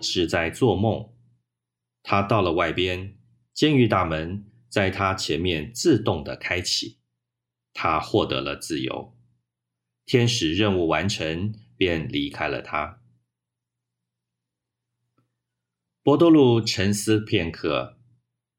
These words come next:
感谢主恩。接着他穿越小巷，走往马尔谷的母亲玛利亚家里。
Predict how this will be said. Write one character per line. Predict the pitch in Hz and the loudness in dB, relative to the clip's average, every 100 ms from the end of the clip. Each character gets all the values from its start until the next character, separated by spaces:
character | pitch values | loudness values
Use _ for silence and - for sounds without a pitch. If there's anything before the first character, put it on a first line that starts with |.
| _ | _
感 | - 78 71 | -6 -4 -4
谢 | 73 92 78 | -2 -2 -2
主 | 80 71 | -4 -8
恩。 | - 98 104 110 110 - _ _ _ _ _ _ | -2 0 0 -2 -8 -14 _ _ _ _ _ _
接 | - 110 101 | 0 2 4
着 | 98 87 85 | 2 2 0
他 | - 98 92 | -2 -2 0
穿 | 98 - 117 | -2 0 2
越 | 117 104 | 4 2
小 | 101 80 62 | 0 -4 -6
巷， | - 98 78 69 - _ _ _ _ _ _ - | -2 -2 -2 -8 -18 _ _ _ _ _ _ -4
走 | 110 139 | 2 4
往 | 120 87 76 67 | 4 2 -2 -8
马 | - 98 | -2 0
尔 | 123 139 | 2 0
谷 | - | -2
的 | 80 | -2
母 | 90 82 69 | -2 -4 -6
亲 | - 95 95 98 | -4 -2 -2 -2
玛 | 78 | -2
利 | 69 90 | -2 -2
亚 | 65 69 | -4 -6
家 | - 104 | -2 0
里。 | 98 73 - | 0 -2 -8